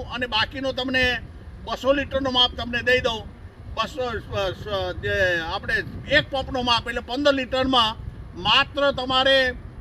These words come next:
સાઠથી સિત્તેર ગ્રામ રાયડો કે રાઈ, આપણા રસોડામાં રાઈ વપરાય, એને ઈ રાઈને તમારે સાંજે પલાળી લેવાની,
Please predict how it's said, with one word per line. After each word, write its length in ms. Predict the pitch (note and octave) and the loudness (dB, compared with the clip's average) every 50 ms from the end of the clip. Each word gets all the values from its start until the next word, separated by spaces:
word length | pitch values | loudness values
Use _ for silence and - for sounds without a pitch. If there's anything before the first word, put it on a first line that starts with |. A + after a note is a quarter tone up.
| - - - | -16 -10 -4
સાઠથી 420 | - A3+ B3 C4+ B3+ - C#4 C4+ | 0 2 4 4 2 0 -4 -6
સિત્તેર 420 | B3 - A#3 A#3+ A#3+ - C4+ C4+ C4+ B3+ | -6 -6 -6 -8 -2 2 4 4 4 4
ગ્રામ 440 | B3+ B3+ C4 B3 A#3+ A3+ A3+ A#3 - - - - - - | 4 4 4 4 4 4 2 -2 -6 -14 -18 -18 -16 -8
રાયડો 400 | - F3 F#3+ G#3+ A3+ B3 C4 C4+ C4+ | -2 2 4 6 6 6 6 4 2
કે 160 | B3 - C4 | 0 0 -2
રાઈ, 380 | B3 A#3 A#3+ B3+ B3+ A#3 G3+ F#3 | 0 2 4 4 4 2 0 -4
આપણા 360 | F#3 G3+ A#3 A3 - B3+ A#3+ | -6 -6 -6 -4 -4 -4 -4
રસોડામાં 500 | A3+ A#3 G3+ - B3 B3 B3+ B3+ B3+ A3 | -4 -4 -6 -6 -4 -2 -2 -2 0 2
રાઈ 140 | G#3 A3 B3 | 2 2 2
વપરાય, 440 | A#3+ A#3 A#3+ A#3 C4 B3+ B3 A#3+ A3+ | 2 -2 -6 -4 0 2 2 2 2
એને 180 | A#3+ B3 B3 B3 | 0 -2 -4 -4
ઈ 220 | A#3 A#3+ C4+ C4+ | -4 -4 -2 -2
રાઈને 460 | B3 G#3+ G#3+ B3 C4 C#4 C4+ C4 A#3 A#3 A#3+ B3 C4 - - - - - | 2 4 4 4 4 4 0 0 -2 -2 -4 -4 -6 -10 -16 -20 -16 -10
તમારે 280 | A#3 A#3 C4+ C4+ C#4 | -4 0 0 2 0
સાંજે 320 | B3+ - G#3+ A#3+ C4+ C#4+ C#4 | 0 0 0 0 4 4 2
પલાળી 400 | C4 C4 C#4 C#4 C#4 C4 B3+ A3 | 4 4 4 6 6 4 4 0
લેવાની, 340 | G#3 F#3 F3 D3 B2+ - | -4 -4 -6 -6 -8 -10